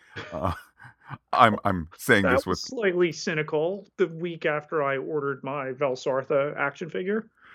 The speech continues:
Speaker 1: Uh, lovingly cynical. Um,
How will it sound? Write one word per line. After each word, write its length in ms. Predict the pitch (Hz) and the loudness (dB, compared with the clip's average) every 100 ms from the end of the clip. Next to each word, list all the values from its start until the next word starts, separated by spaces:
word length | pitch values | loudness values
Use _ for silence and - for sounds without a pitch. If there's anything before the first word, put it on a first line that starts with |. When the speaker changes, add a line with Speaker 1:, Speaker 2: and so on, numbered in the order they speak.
| - - - _ _ - | -20 -20 -20 _ _ -2
Speaker 1:
Uh, 320 | 71 139 113 131 113 73 50 _ - - - | 4 4 2 -2 -8 -18 _ _ -14 -10 2
lovingly 560 | 147 127 95 85 85 | 8 8 8 0 -2
cynical. 640 | - 85 78 80 60 55 101 - | 0 0 0 0 0 0 -8 -2
Um, 480 | 98 87 80 76 | 4 6 4 0